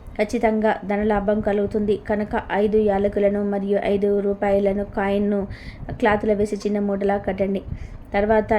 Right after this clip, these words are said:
ఈ మూటను తీసుకొని వెళ్ళి వంటగదిలో పు-, పసుపు డబ్బాలో వేయండి. ఇలా వేయడం వలన మీకు ఉండే కష్టాలు, కన్నీళ్ళు, సమస్యలు, బాధలు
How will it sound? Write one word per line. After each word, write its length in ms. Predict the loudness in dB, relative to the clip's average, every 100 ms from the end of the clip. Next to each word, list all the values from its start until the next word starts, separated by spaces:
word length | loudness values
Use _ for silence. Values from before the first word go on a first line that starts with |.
| 2
ఈ 100 | 0
మూటను 380 | 2 0 0 0
తీసుకొని 460 | -4 -4 0 0 2
వెళ్ళి 280 | 0 0 -2 -10 -20 -20 -4
వంటగదిలో 640 | 0 4 4 6 6 4 2 -4
పు-, 240 | -6 -6 -6 -4
పసుపు 320 | -2 0 2
డబ్బాలో 440 | 2 2 4 4
వేయండి. 420 | 6 4 4 2 -2 -8 -14 -10
ఇలా 220 | -2 0 2
వేయడం 340 | 2 2 2
వలన 240 | 2 2 0 -4 -16 -20 -10
మీకు 220 | -2 2 2
ఉండే 200 | 2 0
కష్టాలు, 480 | -2 -4 0 0 0
కన్నీళ్ళు, 500 | 0 0 0 0 -2
సమస్యలు, 560 | -2 -4 0 2 2
బాధలు 440 | 0 0 2 2